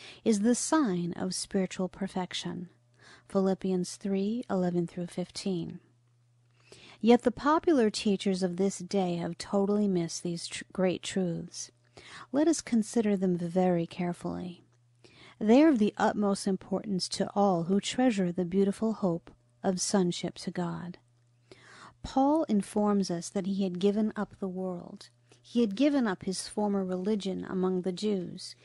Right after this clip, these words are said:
He had given up everything that he might suffer with Christ, with his nature transformed to die even as Christ died.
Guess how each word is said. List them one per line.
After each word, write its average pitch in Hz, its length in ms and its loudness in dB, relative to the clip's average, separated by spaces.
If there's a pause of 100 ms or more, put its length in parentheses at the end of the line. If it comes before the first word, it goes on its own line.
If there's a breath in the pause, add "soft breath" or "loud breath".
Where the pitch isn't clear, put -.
(160 soft breath)
He 277 280 2
had 233 180 0
given 214 320 2
up 175 160 -6 (260)
everything 208 840 0 (680 soft breath)
that 196 140 -2
he 202 140 0
might 190 280 -2
suffer 220 460 -4
with 190 300 -4
Christ, - 640 -8 (920 soft breath)
with 214 160 2
his 247 180 2
nature 247 480 2
transformed 233 800 -2
to 233 100 -6
die 196 360 -2
even 233 380 2
as 240 140 0
Christ 202 420 -4
died. 180 420 -8